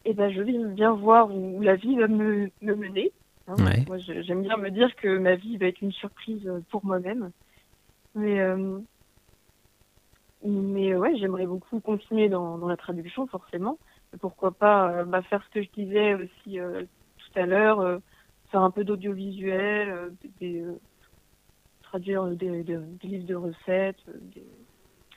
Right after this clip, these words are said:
Speaker 1: des règles de, de jeux de société, mais plus, euh, quand même continuer dans la B D,
Speaker 2: Ouais.
Speaker 1: continuer avec, euh, avec le studio macma, euh, surtout.
Speaker 2: Tu, tu, je t'ai entendu citer plusieurs fois jeux de société,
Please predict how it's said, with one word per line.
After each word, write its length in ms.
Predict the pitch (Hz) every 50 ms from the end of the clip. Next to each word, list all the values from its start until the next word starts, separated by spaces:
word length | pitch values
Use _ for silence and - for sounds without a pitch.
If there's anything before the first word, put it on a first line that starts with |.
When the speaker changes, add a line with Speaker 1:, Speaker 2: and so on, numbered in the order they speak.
| _ _ _ _ _ _ 196
Speaker 1:
des 60 | 180
règles 260 | 185 185 185 185 170 170 175 170 170 170 170 170 175 175 -
de, 80 | 190
de 60 | 190
jeux 120 | 185 202 196
de 60 | -
société, 680 | - - 185 - - - 349 - - 208 214 233 240
mais 240 | 220 185 175 175 170 - - _ _ - _ _ _ _ _ _ - - - - _ _ _
plus, 200 | _ - 254 254 - -
euh, 60 | 208
quand 120 | 208 - 202
même 140 | 214 226 214
continuer 440 | - 226 220 - - _ - 233 214
dans 140 | 214 208
la 140 | 202 202 196
B 180 | 190 190 196 190 175
D, 240 | 190 208 247 330 - _ _ _ _ - 131
Speaker 2:
Ouais. 140 | 117 107 117
Speaker 1:
continuer 340 | 135 202 - - 214 202 202
avec, 280 | 190 185 180 180 - -
euh, 180 | 180 180 175
avec 200 | 175 175 185 180
le 80 | 190 202
studio 320 | - - - 190 196 196
macma, 480 | 190 180 175 175 - - 196 277 330 294 220
euh, 100 | 180 170
surtout. 340 | - - 170 _ - 269 349 - - - - - - - - - - - - - _ - - -
Speaker 2:
Tu, 140 | - 147 156
tu, 180 | 160 - - -
je 80 | - -
t'ai 80 | 156 151
entendu 240 | - 151 147 156
citer 280 | 143 - 151 - - -
plusieurs 280 | - 156 147 151 135 -
fois 180 | - 165 151 135
jeux 120 | 135 135
de 40 | -
société, 760 | - - 120 - - 123 113 - 156 165 180 180 180 -